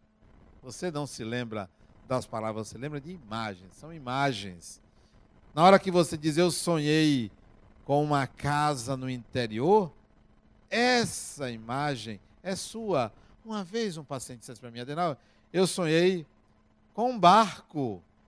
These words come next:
Olha que coisa fantástica, um barco. O que é um barco? Eu disse, "Um barco?" Um barco. Como era o barco? Perguntei eu.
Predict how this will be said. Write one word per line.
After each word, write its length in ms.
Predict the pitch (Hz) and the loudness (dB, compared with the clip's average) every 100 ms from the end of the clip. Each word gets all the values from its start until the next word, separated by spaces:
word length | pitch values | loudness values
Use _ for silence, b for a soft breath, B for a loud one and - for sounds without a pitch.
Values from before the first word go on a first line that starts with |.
| _ _ _ | _ _ _
Olha 160 | 226 190 | -12 -10
que 100 | 123 | -12
coisa 240 | 131 120 | -10 -10
fantástica, 560 | - 113 - 113 107 208 | -10 -14 -10 -10 -10 -16
um 100 | 233 | -4
barco. 300 | 165 175 - _ _ _ _ _ _ _ _ _ _ _ _ _ _ _ _ _ | -2 -2 -6 _ _ _ _ _ _ _ _ _ _ _ _ _ _ _ _ _
O 20 | |
que 80 | 214 | -10
é 20 | |
um 60 | 156 | -6
barco? 260 | 113 87 _ _ _ _ _ _ _ _ _ _ _ _ | -6 -8 _ _ _ _ _ _ _ _ _ _ _ _
Eu 120 | 214 170 | -6 -6
disse, 140 | 123 | -6
"Um 80 | 131 | -6
barco?" 520 | 110 175 170 - 90 _ _ _ _ _ | -4 -6 -8 -20 -20 _ _ _ _ _
Um 60 | 190 | -18
barco. 340 | 117 107 110 - - - - - _ - - _ - b b - | -14 -14 -16 -20 -20 -20 -20 -20 _ -20 -20 _ -20 b b -8
Como 200 | 247 247 | 0 2
era 160 | 233 | 4
o 40 | 175 | 4
barco? 500 | 143 120 - - 98 - - - - _ _ _ - | 4 4 -4 -20 -20 -20 -20 -20 -20 _ _ _ -4
Perguntei 440 | 170 202 202 226 | -4 -4 -4 -4
eu. 300 | 226 220 | -4 -8